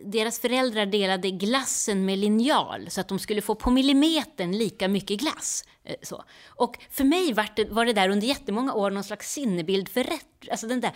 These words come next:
milli-, sen insåg jag att det är inte alls säkert att det där är rättvisa. Eh,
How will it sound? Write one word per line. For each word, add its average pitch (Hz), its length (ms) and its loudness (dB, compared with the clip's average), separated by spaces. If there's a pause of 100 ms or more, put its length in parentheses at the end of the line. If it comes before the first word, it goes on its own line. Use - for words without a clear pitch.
(160)
milli-, 240 440 0 (760)
sen 247 240 -2
insåg 262 320 -2
jag 185 100 -2
att - 180 -18 (600)
det 220 60 -2
är 254 40 2
inte - 160 -2
alls 160 280 -6
säkert - 420 -10
att - 100 -20
det 156 60 -8
där 147 240 -12
är 151 100 -14
rättvisa. - 680 -14 (720)
Eh, 143 200 -10